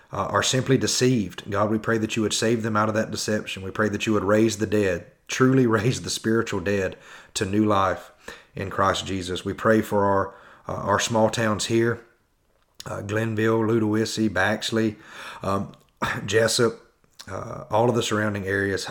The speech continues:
Alma, Hazelhurst, the list goes on. Uh, God, we just pray that you would give discernment to the body of Christ here.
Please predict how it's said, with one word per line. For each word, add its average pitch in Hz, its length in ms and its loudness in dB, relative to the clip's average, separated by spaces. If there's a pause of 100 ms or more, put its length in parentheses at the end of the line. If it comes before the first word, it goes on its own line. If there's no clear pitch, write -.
Alma, 117 420 2
Hazelhurst, 113 840 2 (100)
the 101 140 -6
list 117 300 0
goes 101 180 2
on. 90 220 -8 (840)
Uh, - 140 -10
God, 107 260 4
we 107 80 0
just 98 180 -6
pray 113 180 2
that 101 180 -2
you 110 60 0
would 95 100 -4
give 92 160 -4
discernment 107 540 -2
to - 80 -4
the 95 80 -6
body 104 260 2
of 92 100 -6
Christ 104 420 0
here. 113 380 0